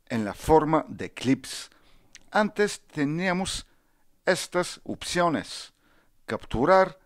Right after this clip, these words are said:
e insertar escena. De esta manera simplemente se estaban insertando nuevos clips y empezaban a reproducirse.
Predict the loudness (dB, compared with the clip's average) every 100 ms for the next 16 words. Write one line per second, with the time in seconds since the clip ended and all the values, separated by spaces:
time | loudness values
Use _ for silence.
0 | _ 0 0 0 -2 -4 2 4 4 2
1 | 0 4 4 4 -2 -12 _ -6 2 2
2 | 4 2 2 4 4 2 -6 _ _ -8
3 | -2 -2 0 2 2 2 -2 -2 -4 -4
4 | -2 2 4 4 0 -6 -20 _ -4 -2
5 | -2 -4 0 2 2 0 0 2 2 0
6 | -4 -6 -4 -4 -6 -12 -14 _ _ _
7 | _ -2 -2 -2 -4 -2 -2 2 2 2
8 | 0 -2 -4 -8 -8 -6 -2 -4 -4 -14